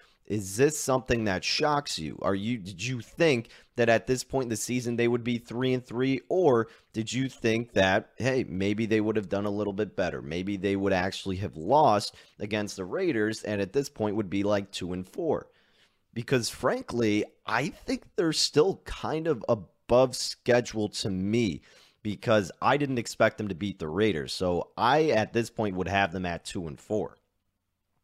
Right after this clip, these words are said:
if I was going back to how I handicapped it before the season, sure. Uh, but again, last week the win total went up to seven and a half after they beat the Raiders,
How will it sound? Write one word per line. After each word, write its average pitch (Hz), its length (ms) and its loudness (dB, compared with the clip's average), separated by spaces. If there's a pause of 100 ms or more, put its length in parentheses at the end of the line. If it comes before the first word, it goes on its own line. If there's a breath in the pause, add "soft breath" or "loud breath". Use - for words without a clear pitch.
(140)
if 101 180 0
I 101 120 4
was 101 160 -2
going 98 240 -4
back 95 260 2
to 80 100 -4
how 85 220 0
I 80 220 -2
handicapped 76 540 -8
it 76 100 -10
before 185 300 -2
the - 100 -4
season, - 380 -14
sure. - 300 -8 (480 loud breath)
Uh, 123 220 6
but 127 160 -2
again, 117 320 0
last 147 400 2
week 139 240 -6
the 127 80 -2
win 117 240 -2
total 104 400 0
went 107 200 -2
up 120 200 2
to 113 120 -8
seven 107 360 2
and 107 120 0
a 104 60 2
half 95 380 0
after 98 340 0
they 87 220 -2
beat 82 300 -8
the 87 100 -4
Raiders, 110 600 0